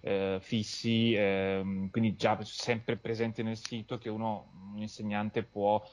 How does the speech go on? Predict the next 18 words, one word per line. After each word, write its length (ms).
andare 260
ad, 100
a 300
vedere, 440
dire, 180
"Ah, 100
mi 100
piace 300
questo, 320
facciamolo", 640
perché 200
comunque 240
devi 180
anche 180
pre-, 380
devi 240
pro-, 220
da-, 200